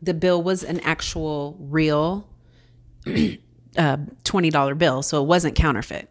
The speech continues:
But somebody called the police on him for supposedly trying to use a counterfeit bill. And I'm just going to kind of paraphrase, 'cause I know that there's a lot of details that can be left out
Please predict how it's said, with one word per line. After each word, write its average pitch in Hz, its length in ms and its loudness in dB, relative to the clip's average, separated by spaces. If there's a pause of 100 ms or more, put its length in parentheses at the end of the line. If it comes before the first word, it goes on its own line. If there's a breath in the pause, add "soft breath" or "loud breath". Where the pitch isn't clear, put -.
(380 loud breath)
But 156 120 -6
somebody 190 240 -4
called 208 220 -4
the 214 60 -4
police 214 320 -4
on 185 120 -2
him 175 200 -4
for 170 140 -6
supposedly 175 540 -4
trying 165 220 -6
to 170 100 -8
use 165 160 -4
a - 40 6
counterfeit 160 600 -6
bill. 143 440 -6 (680 loud breath)
And 190 220 -2
I'm 196 140 0
just 220 260 -2
going 220 220 -2
to 208 160 -6
kind 196 200 -10
of 170 80 -10
paraphrase, 196 1000 -4
'cause 165 180 -4
I 156 140 0
know 165 260 -2
that 160 140 -2
there's 147 200 -4
a 143 60 -4
lot 147 300 0
of 151 100 -4
details 151 420 -2
that - 140 -6
can 151 160 -6
be 139 100 -8
left - 300 -10
out 151 400 0